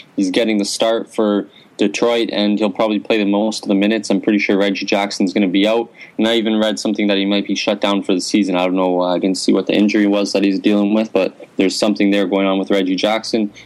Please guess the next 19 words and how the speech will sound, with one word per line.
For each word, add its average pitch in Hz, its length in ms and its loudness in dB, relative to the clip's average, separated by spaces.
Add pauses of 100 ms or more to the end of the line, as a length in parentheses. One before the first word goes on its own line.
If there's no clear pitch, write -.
(140)
Ish 110 160 0
Smith 110 280 0
is 104 120 -2
coming 101 260 0
off 98 140 -4
a 104 60 0
thirty 107 460 0 (360)
FanDuel 104 440 0
point 104 540 -2
game 104 240 2
in 104 80 2
his 101 140 -2
last 107 320 -2
game, 113 420 -2
uh, 90 220 0
which 95 260 -2
was 101 240 -2
last 98 300 -2
night. 110 260 0